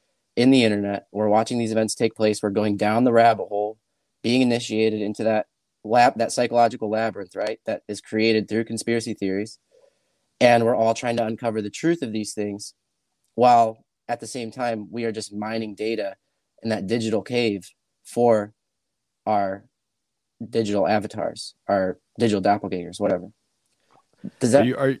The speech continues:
Speaker 2: are you thinking that
Speaker 1: This is like
Speaker 2: you
Speaker 1: a social experiment, in my opinion.
Speaker 2: <laughs> Do you think that as a cons-,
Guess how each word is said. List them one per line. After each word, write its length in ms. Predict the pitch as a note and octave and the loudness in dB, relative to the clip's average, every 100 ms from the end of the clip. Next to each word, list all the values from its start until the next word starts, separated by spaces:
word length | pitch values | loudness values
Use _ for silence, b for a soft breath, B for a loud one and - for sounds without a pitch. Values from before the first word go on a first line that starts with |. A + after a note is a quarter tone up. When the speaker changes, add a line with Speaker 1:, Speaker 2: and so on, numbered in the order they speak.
| _ - | _ -4
Speaker 2:
are 60 | C3 | 0
you 140 | D3+ | 0
thinking 560 | - F3+ E3+ E3+ D#3+ C#3+ | 0 -2 0 -2 0 0
that 340 | C3+ B2+ A#2 _ - _ _ _ _ _ _ _ - | 0 0 -4 _ -20 _ _ _ _ _ _ _ 0
Speaker 1:
This 140 | E3+ | 4
is 60 | G#3+ | 6
like 140 | G3 | 6
Speaker 2:
you 60 | E3 | 6
Speaker 1:
a 40 | |
social 360 | A2 D3 C#3 B2+ | 4 2 2 0
experiment, 480 | A2+ - B2 A2 E2+ | -2 -2 -4 -4 -8
in 60 | |
my 100 | A2+ | -10
opinion. 420 | G#2+ - G2+ F#2 G#2+ _ | -10 -10 -12 -12 -18 _
Speaker 2:
<laughs> 180 | - G2 | -12 -4
Do 340 | A2 G#2 A#2+ F2+ | -2 -2 -4 -2
you 120 | C#3+ | 4
think 140 | D#3 | 4
that 200 | - F3 | 6 6
as 200 | A2+ C3 | 6 2
a 60 | A2+ | 2
cons-, 300 | - G#2+ - | -4 -4 -6